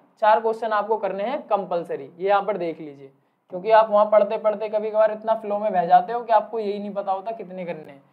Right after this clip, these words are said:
ये देखिए, अनिवार्य means होता है आपका compulsory, जो आपको करने ही करने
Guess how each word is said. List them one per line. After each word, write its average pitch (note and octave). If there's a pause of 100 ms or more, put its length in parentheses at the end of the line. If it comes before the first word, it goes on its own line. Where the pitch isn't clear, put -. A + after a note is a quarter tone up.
(260)
ये F3
देखिए, G#3+
अनिवार्य A3
means A3
होता G3
है A3
आपका A3
compulsory, G3+ (380)
जो F3+
आपको G3+
करने G3
ही A#3
करने E3